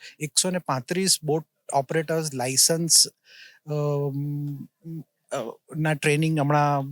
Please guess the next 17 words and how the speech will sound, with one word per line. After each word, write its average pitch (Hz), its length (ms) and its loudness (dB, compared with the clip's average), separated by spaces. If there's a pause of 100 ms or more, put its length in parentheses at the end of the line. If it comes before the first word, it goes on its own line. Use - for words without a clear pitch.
(100)
અ, 131 280 -2
કન્ડક્ટ 139 400 -2 (120)
થઈ. 131 160 -2 (480)
અને 185 600 -2 (380)
એ 196 320 4 (300)
આખો 220 300 4
જે 220 420 4
સ્થાનિક 196 420 4
રોજગારનું 208 1200 0
જો 190 160 2
મહત્વ 170 440 2 (500)
અહીંયા 160 220 0
આગળ 165 200 2
ઊભું 147 220 0
કરવામાં 147 480 2
આવે 147 340 2 (520)
તો 170 440 -6